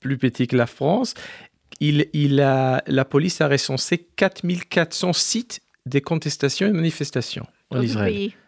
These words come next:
Speaker 1: Dans tout le pays. C'est vraiment de Eilat jusqu'au le nord.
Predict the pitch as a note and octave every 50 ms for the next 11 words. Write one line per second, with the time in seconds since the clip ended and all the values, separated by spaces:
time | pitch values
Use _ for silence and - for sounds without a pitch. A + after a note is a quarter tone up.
0 | _ _ - - A#2+ - - B2 - - G#2 - - - - _ _ _ _ _
1 | - - C#3 C3 C3 C#3 D#3 F3+ F#3 F#3 F#3 F3+ D3+ B2 B2 C3 - - C3+ D3
2 | C#3+ C#3+ C#3+ D3+ D#3+ E3+ F3 E3+ - - C3 B2 A#2+ C3 C3+ - - - C3+ B2+
3 | B2+ B2 B2 B2 B2 B2 C#3 F#3+